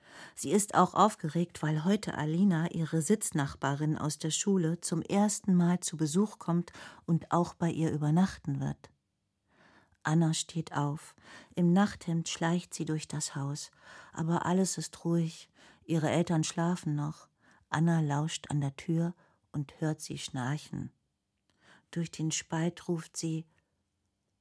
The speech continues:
„Go reisen, Papa, go reisen, Mama.“ Das ist Seemannssprache und heißt: „Aufstehen.“ Papa brummelt etwas, es klingt wie, mm, mitten in der Nacht. Dann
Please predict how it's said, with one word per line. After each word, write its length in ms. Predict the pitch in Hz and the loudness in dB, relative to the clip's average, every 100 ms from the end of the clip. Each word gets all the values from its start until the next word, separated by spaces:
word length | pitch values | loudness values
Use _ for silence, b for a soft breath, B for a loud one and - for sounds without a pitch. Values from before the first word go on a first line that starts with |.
| _ | _
„Go 220 | - 190 190 | -8 -4 -2
reisen, 680 | - 185 202 208 185 175 | -2 0 2 2 2 0
Papa, 540 | 175 175 165 170 170 175 _ _ _ | 0 -4 -4 0 0 -2 _ _ _
go 200 | - 180 | -2 0
reisen, 640 | 185 185 190 208 196 196 180 | 2 2 4 4 4 4 4
Mama.“ 440 | 160 160 165 165 _ _ _ _ _ | 4 2 2 -2 _ _ _ _ _
Das 160 | - 139 | -8 -6
ist 180 | 147 - | -6 -2
Seemannssprache 800 | 160 160 127 - - 127 135 139 | 2 2 0 -6 -4 -2 -2 -2
und 160 | 139 | -2
heißt: 320 | 143 139 - _ _ _ - | -2 -4 -6 _ _ _ 2
„Aufstehen.“ 720 | 196 202 - - 175 175 170 _ _ _ _ _ _ _ _ _ _ | 2 2 -4 0 2 2 -2 _ _ _ _ _ _ _ _ _ _
Papa 380 | - 143 147 143 | -8 -6 -2 -2
brummelt 440 | 139 143 151 143 | 0 0 2 0
etwas, 480 | - 139 - 139 135 | -4 -6 -4 -4 -4
es 200 | 139 - | -6 -8
klingt 340 | - 151 143 | -4 -4 -2
wie, 240 | 147 143 139 B B B B B | -4 -4 -4 B B B B B
mm, 380 | - 104 117 120 - | -6 -4 -2 -4 -6
mitten 320 | - 135 143 | -6 -4 0
in 140 | 147 135 | 2 2
der 120 | 120 | 2
Nacht. 540 | 120 120 135 135 - - _ _ _ _ _ _ - | 2 2 0 -2 -12 -20 _ _ _ _ _ _ -2
Dann 320 | 160 156 156 | 0 2 0